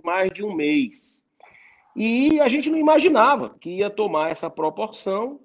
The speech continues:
que o Supremo iria fazer isso com uma C P I que só é focada na União, né? E você sabe, eu lhe conheço há, há algum tempo, e você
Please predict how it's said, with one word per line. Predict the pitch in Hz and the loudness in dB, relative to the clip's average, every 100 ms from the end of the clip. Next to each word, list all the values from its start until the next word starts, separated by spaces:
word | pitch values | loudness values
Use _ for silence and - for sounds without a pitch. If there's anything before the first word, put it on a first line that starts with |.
| - | -8
que | 156 147 143 131 131 117 | -2 -2 -2 -4 -6 -6
o | 131 143 | -6 -6
Supremo | - 214 - 180 208 151 | -4 -4 2 6 6 4
iria | 143 135 | 4 0
fazer | 147 139 151 | 0 -2 0
isso | 131 - | 0 4
com | 190 | 4
uma | 180 254 269 196 | 4 4 2 0
C | - 170 | -2 -6
P | - 151 | -2 -4
I | 127 117 101 _ _ _ _ - | -2 -4 -6 _ _ _ _ -8
que | 185 | -8
só | - 202 180 | 0 4 4
é | 240 | 4
focada | 254 220 185 - 151 147 147 | 2 -2 -4 0 -2 0 -4
na | 143 131 127 - | -2 -4 -6 -4
União, | 147 135 131 120 160 - _ _ _ | -2 0 0 0 -4 -10 _ _ _
né? | 110 123 214 240 _ _ _ _ _ | -8 -4 -4 -8 _ _ _ _ _
E | 123 139 143 143 139 135 131 127 127 | -8 -6 -4 -4 -4 -4 -4 -4 -4
você | 143 160 202 | -4 0 -2
sabe, | - 175 190 156 131 120 | 2 2 4 2 -6 -6
eu | 127 | -8
lhe | 143 | -6
conheço | 143 131 135 139 | -4 -2 -2 -4
há, | 127 | -8
há | 107 120 120 | -4 -4 -4
algum | 123 | -8
tempo, | - 160 190 170 135 120 | -4 -4 -4 -6 -10 -8
e | 139 | -10
você | 139 156 - 156 160 - | -8 -10 -2 0 0 -4